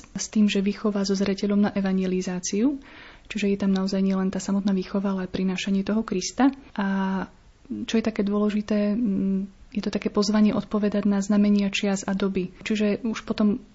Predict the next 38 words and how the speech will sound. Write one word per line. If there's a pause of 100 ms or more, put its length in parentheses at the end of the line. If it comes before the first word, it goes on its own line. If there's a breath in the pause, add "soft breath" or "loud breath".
(260)
každá
komunita
a
aj
my
konkrétne
sme
si
dávali
otázku,
alebo
dávame
si
otázku,
že
čo
konkrétne
v
dnešnej
dobe,
v
akých
formách
môžeme
prinášať
toho
Krista
a
vychovávať,
alebo, (160)
mm,
podporovať
tú
výchovu. (240 loud breath)
Takže
možno
aj
preto